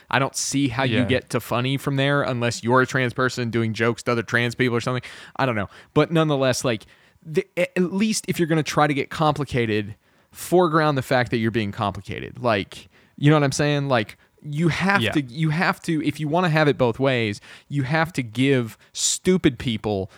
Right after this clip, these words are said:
Speaker 1: no haven to, like, sneak their hate and bullshit in, you know? You have to be
Speaker 2: Yes.
Speaker 1: super clear that, like, whatever I mean,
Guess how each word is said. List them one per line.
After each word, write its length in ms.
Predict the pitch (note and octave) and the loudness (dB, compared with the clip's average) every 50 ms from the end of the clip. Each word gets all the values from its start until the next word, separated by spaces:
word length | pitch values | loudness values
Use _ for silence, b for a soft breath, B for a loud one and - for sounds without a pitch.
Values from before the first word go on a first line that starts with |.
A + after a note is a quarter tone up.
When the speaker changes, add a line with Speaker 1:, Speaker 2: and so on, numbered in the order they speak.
| b b | b b
Speaker 1:
no 380 | - B2 C3 C#3 C#3+ C#3+ C#3+ C3+ | -6 0 4 6 6 6 6 4
haven 720 | A#2+ - - D3 D3+ D#3 C3 A2+ A#2+ G2+ F#2+ F#2+ F#2 F#2+ - b b b b b b b | 2 0 -2 0 2 2 4 4 2 0 0 -2 -4 -6 -10 b b b b b b b
to, 120 | - - D3 | 0 0 2
like, 460 | C3 B2+ A#2+ A#2 A#2 - - - - | 4 4 2 2 0 -2 -6 -12 -14
sneak 440 | - - - - - D#3 D#3 C#3 - | -10 -6 -6 -2 0 0 0 0 0
their 260 | - D3 C3 B2 A2+ | 0 2 4 4 4
hate 340 | G#2+ - B2+ C#3 D3 C3+ - _ - | 2 2 2 2 2 2 0 _ -4
and 160 | A2+ A2+ G#2+ | -4 -2 2
bullshit 400 | G#2 C#3 D#3 C#3 - - G#2+ E2+ | 4 4 4 4 2 0 -4 -2
in, 220 | E2+ E2 - - - - - - | -4 -4 -6 -8 -14 -18 -12 -6
you 120 | - C#3 | -2 0
know? 240 | C#3+ D3 D3 C#3+ C#3+ _ b b b b b | 2 2 2 0 -2 _ b b b b b
You 100 | b D3 | b 2
have 80 | D#3+ D3+ | 2 4
to 40 | D#3 | 4
be 60 | D3+ | 2
Speaker 2:
Yes. 120 | - - - | 2 2 2
Speaker 1:
super 200 | F#3 D#3 D3+ C#3 | 2 2 2 2
clear 240 | - - F3 D#3+ | 2 4 4 4
that, 120 | C3 B2+ G#2+ | 4 4 2
like, 200 | A#2+ A#2 G#2+ - | 0 -2 -2 -2
whatever 460 | B2+ C3+ D#3+ G#3 B3 C4+ C#4 C4 G3+ | 0 0 2 2 2 4 6 6 6
I 140 | D3+ C3 B2+ | 6 6 4
mean, 320 | B2 B2 A#2+ A#2 A2+ A2+ | 2 0 0 0 -2 -4